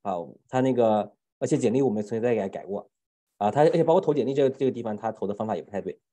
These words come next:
啊，这个我们也是有专门的一个手册的。呃，所以这边强调一下，就是一定要跟着手册走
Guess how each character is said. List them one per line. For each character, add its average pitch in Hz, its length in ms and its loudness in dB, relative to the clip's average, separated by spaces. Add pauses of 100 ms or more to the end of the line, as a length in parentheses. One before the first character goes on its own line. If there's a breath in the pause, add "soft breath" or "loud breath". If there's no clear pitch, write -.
(180)
啊， - 140 0
这 143 100 0
个 127 160 6
我 101 100 2
们 104 140 -2
也 98 100 -2
是 - 140 -8
有 101 140 -2
专 113 120 -2
门 104 120 -4
的 95 80 -6
一 92 80 -10
个 98 320 -4 (180)
手 - 160 -4
册 - 180 -2
的。 - 160 -6 (500)
呃， 120 140 4
所 160 140 4
以 - 20 6
这 180 80 6
边 165 140 4
强 123 160 -2
调 147 100 4
一 131 60 4
下， 127 100 2
就 123 80 -2
是 123 140 -6
一 120 60 -10
定 143 80 -4
要 127 80 0
跟 120 80 -2
着 113 80 -4
手 - 100 -10
册 117 140 -4
走 - 120 -10